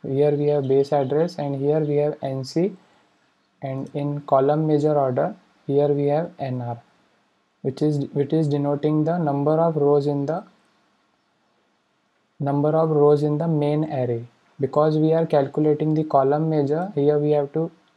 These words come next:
uh, specify the number of elements in row, and as we are calculating the row here, we have to specify the number of elements in the column. That's the only difference between row major and column major.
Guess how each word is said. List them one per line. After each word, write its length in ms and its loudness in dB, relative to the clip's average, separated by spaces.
uh, 220 -8
specify 600 -2
the 160 -2
number 360 -4
of 140 -2
elements 480 -4
in 240 -4
row, 240 0
and 360 -8
as 220 0
we 180 4
are 140 2
calculating 680 -2
the 120 0
row 220 2
here, 360 0
we 80 -4
have 160 -2
to 100 -4
specify 560 -4
the 120 -2
number 360 -2
of 160 0
elements 480 -4
in 160 -4
the 160 -4
column. 400 -4
That's 340 0
the 80 -2
only 260 -2
difference 400 -4
between 380 -4
row 160 -4
major 300 -4
and 240 -8
column 380 -4
major. 280 -4